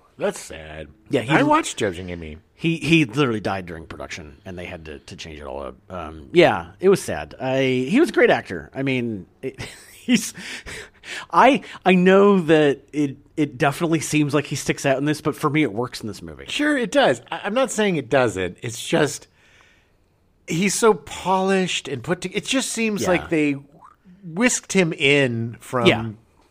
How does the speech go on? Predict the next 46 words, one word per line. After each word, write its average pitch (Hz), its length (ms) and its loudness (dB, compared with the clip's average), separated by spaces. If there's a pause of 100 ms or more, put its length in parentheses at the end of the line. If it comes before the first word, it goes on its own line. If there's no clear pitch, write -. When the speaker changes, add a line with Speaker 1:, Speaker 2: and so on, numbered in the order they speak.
(300)
Speaker 1:
You 135 160 -6
know, 110 200 2
a 117 60 2
different 143 340 -4
soundstage. 117 580 -2
It's - 80 -16
Speaker 2:
It 156 60 2
was 143 100 2
Speaker 1:
like, 226 100 0
"All 240 60 2
right, 240 60 0
we 247 80 -4
need 247 140 -4
this 214 180 2
guy 160 180 0
in 117 120 -6
this 113 60 -12
Speaker 2:
<laughs> - 0 -
very 113 160 0
Speaker 1:
movie." 107 100 -4
Speaker 2:
strong 95 300 -6
choices, 82 460 -14
yeah. 139 120 -12 (400)
Brian 160 200 2
Dennehy 190 320 4
was 185 140 0
cast 147 280 0
as 123 140 -8 (100)
Sheriff - 320 -2
William 135 360 0
Will 123 320 2
Teasle. 185 460 -2 (540)
Richard 156 240 0
Brooks 180 240 2
wanted 156 140 0
to 135 80 -2
cast 143 260 -2
either 135 160 -2
Burt 131 260 0
Lancaster 127 720 -2
or 113 220 -2
Lee 131 180 -2
Marvin 123 420 -2
as 123 120 -8
Sheriff 90 280 -6
Teasle. 110 360 -10